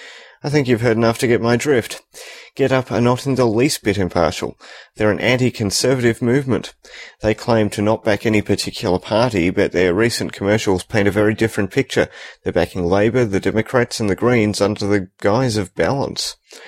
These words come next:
But are Get Up really interested in balance? If the Greens had a majority in the Senate, would Get Up be advocating that people vote for the Democrats, Labor and the Liberals?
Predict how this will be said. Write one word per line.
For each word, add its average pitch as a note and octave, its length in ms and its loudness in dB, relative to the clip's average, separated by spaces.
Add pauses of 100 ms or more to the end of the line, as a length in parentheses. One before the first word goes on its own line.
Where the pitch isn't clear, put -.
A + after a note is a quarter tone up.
(280)
But D#3 100 2
are D#3+ 60 2
Get F#3 180 0
Up F#3+ 180 -2
really D3+ 520 0 (120)
interested C#3 640 0
in F2+ 140 2
balance? - 560 0 (640)
If - 180 -4
the C#3 120 -4
Greens F3 400 0
had D#3 160 2
a C#3 40 2
majority B2 580 2
in A2 100 2
the F2+ 80 2
Senate, - 480 -2
would A#2 240 0
Get D3 160 0
Up D3+ 160 -4
be B2+ 160 0
advocating A#2+ 720 0
that G2+ 180 2
people A2 320 0
vote F#2+ 280 2
for - 120 -8
the F#2+ 120 2
Democrats, G2 600 2
Labor F#2+ 340 4
and G#2 120 0
the - 80 0
Liberals? C#3 520 2